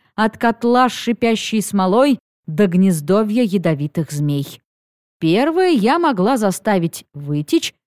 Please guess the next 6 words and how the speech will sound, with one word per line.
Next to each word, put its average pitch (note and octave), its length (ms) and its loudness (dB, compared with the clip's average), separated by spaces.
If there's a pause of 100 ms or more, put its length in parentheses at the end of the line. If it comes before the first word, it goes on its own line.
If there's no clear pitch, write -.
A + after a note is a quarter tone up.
сделав G#3+ 500 0
котел B3+ 380 0
дырявым. F3 560 0 (480)
Вторых — G4+ 580 0 (380)
мгновенно A#3+ 880 2
усыпить. - 720 -6